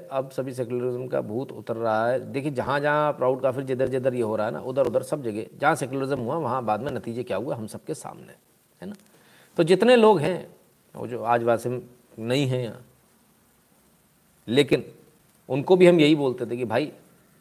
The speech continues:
मुझे आपसे कोई नफरत नहीं है, क्योंकि आपको ये पता, जो मैं कल तक बोलता था, आज अक्षरशः वही सरसंघ चालक जी ने बोल दिया। मैं यही तो कहता था उनसे, "आपको पता नहीं है,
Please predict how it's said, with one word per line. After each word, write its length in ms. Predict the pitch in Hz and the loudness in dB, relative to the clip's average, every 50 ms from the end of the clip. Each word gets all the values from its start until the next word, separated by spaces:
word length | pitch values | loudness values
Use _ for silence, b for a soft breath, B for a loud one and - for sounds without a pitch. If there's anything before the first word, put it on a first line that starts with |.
| _ _ _ _ _ 101 | _ _ _ _ _ -2
मुझे 180 | 117 123 147 | 0 4 4
आपसे 220 | 147 - - - 135 | 4 4 2 0 -2
कोई 180 | - 143 156 | 0 0 2
नफरत 340 | 165 156 127 131 143 - - | 2 2 0 0 -2 -4 -4
नहीं 160 | 135 127 - - | -8 -12 -12 -14
है, 120 | - - _ _ _ _ _ _ _ _ _ _ _ | -16 -20 _ _ _ _ _ _ _ _ _ _ _
क्योंकि 220 | - 135 123 151 - | -6 -2 -2 0 2
आपको 400 | - 147 139 156 151 - 190 190 | 6 6 6 6 6 6 6 6
ये 100 | 190 180 | 6 6
पता, 240 | 185 180 185 175 | 6 4 2 0
जो 200 | 135 123 202 254 | 2 6 6 6
मैं 140 | 269 285 285 | 8 6 4
कल 240 | - - - 254 302 | 2 4 4 4 4
तक 180 | - - 302 220 | 6 6 4 4
बोलता 420 | 175 156 156 147 127 - 139 123 | 4 4 2 2 2 2 0 0
था, 400 | 123 113 123 - - - _ _ _ _ _ _ _ - | 0 -2 -6 -8 -8 -14 _ _ _ _ _ _ _ -4
आज 180 | - 165 175 160 | -2 -2 -2 -2
अक्षरशः 540 | - 165 160 - - - 214 185 - 196 185 | -2 -4 -6 -2 0 2 2 4 4 4 4
वही 360 | 175 160 147 151 165 170 170 - - _ _ _ _ _ _ _ _ _ _ _ _ | 4 4 2 2 0 0 -2 -6 -16 _ _ _ _ _ _ _ _ _ _ _ _
सरसंघ 340 | - - 156 147 - 160 156 | -4 -2 0 0 0 0 0
चालक 220 | - 160 156 156 147 | 0 0 0 0 0
जी 120 | 143 156 | -2 -4
ने 80 | 156 156 | -4 -4
बोल 200 | 151 156 156 160 | -6 -6 -8 -8
दिया। 220 | - - - - _ _ _ _ _ _ _ - | -10 -14 -16 -18 _ _ _ _ _ _ _ -2
मैं 100 | 131 147 | 2 4
यही 100 | 170 175 | 6 6
तो 100 | 180 175 | 6 4
कहता 220 | 185 175 185 185 | 4 4 4 2
था 100 | 175 165 | 2 0
उनसे, 300 | 160 143 123 - - - - _ _ _ _ _ _ - | -2 -4 -6 -10 -14 -18 -20 _ _ _ _ _ _ -2
"आपको 260 | 117 135 - - 175 | -2 0 2 0 2
पता 260 | - 160 151 175 185 | 2 2 2 2 2
नहीं 160 | 185 185 180 | 2 0 -4
है, 160 | - - - | -8 -12 -16